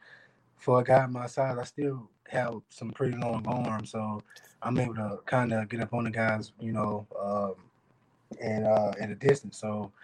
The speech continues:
for me, I feel like that's an advantage for me. I mean, some people might see it the other way, but for me, I feel, you know, comfortable against anybody.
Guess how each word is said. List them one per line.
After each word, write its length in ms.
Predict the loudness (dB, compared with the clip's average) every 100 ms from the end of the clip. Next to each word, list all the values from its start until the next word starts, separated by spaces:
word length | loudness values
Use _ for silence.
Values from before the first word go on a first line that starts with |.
| -20 -20 -20 -6
for 120 | 0
me, 260 | 4 6 6
I 80 | 4
feel 180 | 4
like 260 | 4 2 0
that's 200 | -4 -2
an 100 | -4
advantage 320 | -2 -4 -4
for 100 | -6
me. 240 | -4 -4 -4
I 80 | -4
mean, 500 | -2 -2 -4 -4 -8
some 180 | -6 -4
people 180 | -2 -2
might 180 | -2 -2
see 140 | -2
it 60 | -2
the 120 | -2
other 140 | -2
way, 200 | -2 -4
but 180 | -6 -10
for 100 | -8
me, 200 | -8 -6 -6
I 80 | -8
feel, 440 | -10 -12 -10 -12 _ -18
you 80 |
know, 240 | -10 -10 -6
comfortable 520 | -4 -4 -6 -8 -8 -8
against 240 | -14 -12
anybody. 420 | -12 -8 -6 -6